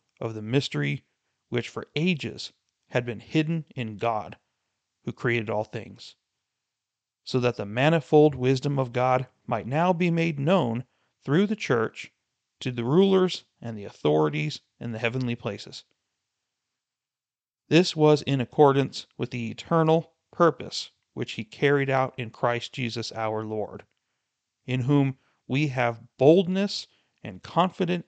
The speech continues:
access through faith in him. Therefore, I ask you not to lose heart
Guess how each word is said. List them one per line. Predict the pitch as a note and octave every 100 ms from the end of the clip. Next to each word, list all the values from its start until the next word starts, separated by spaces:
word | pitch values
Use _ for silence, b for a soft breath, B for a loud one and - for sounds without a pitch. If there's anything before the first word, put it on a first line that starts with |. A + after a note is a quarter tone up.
| -
access | C#3 C3+ - C#3+ B2+ - - _ _
through | - C#3 D#3+
faith | - B2+ A2+ A#2 _ _ _
in | - A2+
him. | A2 A2 G#2+ _ _ _ _ _ _ _ _ _ _ _ _ _ _ _ _ _ _
Therefore, | C3 C#3 - C#3+ C#3+ -
I | C3
ask | C#3 D#3 -
you | E3
not | B2+ C3 E3+ -
to | F#3+
lose | F3 F#3 E3+
heart | E3+ F#3+ - -